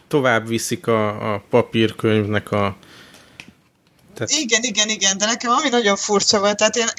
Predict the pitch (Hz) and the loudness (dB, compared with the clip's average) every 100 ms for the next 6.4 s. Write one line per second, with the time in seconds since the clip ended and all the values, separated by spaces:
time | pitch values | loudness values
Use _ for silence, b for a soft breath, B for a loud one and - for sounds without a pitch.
0 | 254 285 359 - 226 208 190 185 - 202 | -4 -2 -2 0 0 0 0 -2 -2 -8
1 | 190 247 294 233 202 190 - 196 196 190 | -8 -2 -2 2 2 2 0 -2 0 0
2 | 180 175 - 180 165 170 165 226 262 214 | -2 -2 0 0 0 0 2 2 2 2
3 | 190 - 240 262 220 208 - 196 190 185 | 0 -2 -2 0 2 0 0 0 2 2
4 | 175 180 175 - 175 175 175 170 196 190 | 2 0 0 0 0 0 0 0 0 0
5 | - - 180 175 220 220 196 - 190 180 | -4 -4 -2 0 0 0 -2 0 -2 0
6 | 185 185 190 - | 0 -2 -4 -2